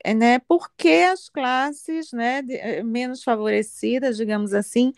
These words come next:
comparecem mais à delegacia pra prestar notícia dessa ocorrência de crime?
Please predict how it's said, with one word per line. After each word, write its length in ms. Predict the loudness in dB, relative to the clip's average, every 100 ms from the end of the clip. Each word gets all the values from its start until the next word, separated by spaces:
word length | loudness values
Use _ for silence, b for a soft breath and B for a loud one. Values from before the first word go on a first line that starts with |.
| b b b
comparecem 760 | 6 6 6 4 2 -2 -6 -8
mais 380 | -4 -4 -4 -6
à 80 |
delegacia 1120 | -4 -4 -4 -4 -8 -10 -12 -8 -2 0 0 -4 _ -2
pra 360 | 0 2 0 -4 _ -4
prestar 540 | -2 -2 -2 -2 -2
notícia 960 | -2 -4 -4 -2 0 0 0 2 2 2 B B B B -10
dessa 400 | 4 4 4 0
ocorrência 500 | -2 -2 -2 -2 -4
de 120 | -4 -4
crime? 480 | -4 -4 -6 -10